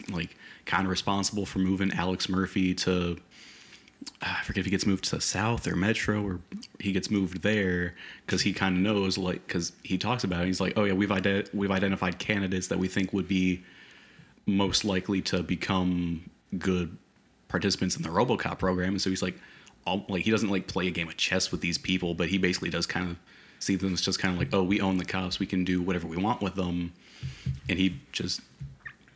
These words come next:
takes this, he takes this humanity away from Alex Murphy in a kinda roundabout way. And then when Alex Murphy is getting turned into RoboCop and he boots up those two or three different times, just showing,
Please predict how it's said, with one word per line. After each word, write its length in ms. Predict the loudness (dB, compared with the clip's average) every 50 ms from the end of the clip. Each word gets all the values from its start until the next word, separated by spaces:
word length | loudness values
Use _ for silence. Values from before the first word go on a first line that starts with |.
| -10 -8 -2
takes 260 | 2 2 2 4 2
this, 280 | 2 0 0 0 -2 -4 -10 -20 -20 -10
he 120 | -8 -4
takes 220 | 0 2 2 2 2
this 180 | 0 0 0
humanity 520 | 2 2 2 2 2 2 2 4 4 4 4
away 300 | 4 4 2 2 2 0
from 520 | 0 0 -2 -2 0 0 0 0 0 -2 -4 -10 -18 -20 -20 -6 -2
Alex 300 | 0 2 2 2 0 0
Murphy 400 | 0 0 0 0 0 0 0 0
in 80 | 0 0
a 60 | -2 -2
kinda 300 | -2 -2 -2 -2 -2 -2
roundabout 640 | -2 0 0 0 0 0 -2 -2 -2 -2 -2 -2 0
way. 420 | 0 2 2 2 0 0 -2 -4 -8 -14 -20 -20 -20 -20 -20 -20 -20 -20 -20 -20 -20 -20 -20 -20 -20 -16 -6 0
And 120 | 2 2 4
then 420 | 4 4 2 2 2 0 -2 -2 -4 -6 -6 -8 -10 -12 -14 -14 -14 -16 -20 _ _ -20 -20 -20 -20 -20 _ _ _ _ _ _ _ _ _ 0
when 540 | 2 2 4 4 4 4 2 2 0 0 0 0
Alex 340 | 2 2 2 2 2 2
Murphy 240 | 2 2 2 2 2
is 80 | 2 2
getting 260 | 2 0 0 0 0
turned 300 | 0 0 0 0 0 0 0
into 200 | 2 2 2 2
RoboCop 560 | 2 2 2 0 -2 -2 -2 -2 -2 -2 -2
and 80 | -2 0
he 100 | 0 0
boots 340 | 2 2 0 2 2 2 0
up 200 | 0 0 0 0
those 220 | 0 0 0 0
two 200 | -2 -2 0 0
or 60 | 0
three 220 | -2 0 0 0 0
different 280 | 0 0 -2 -2 -2
times, 400 | -2 -2 0 0 0 0 0 0
just 280 | 0 -2 -2 -2 -2 -2
showing, 720 | -2 0 0 2 2 2 0 0 0 -2 -4 -4 -6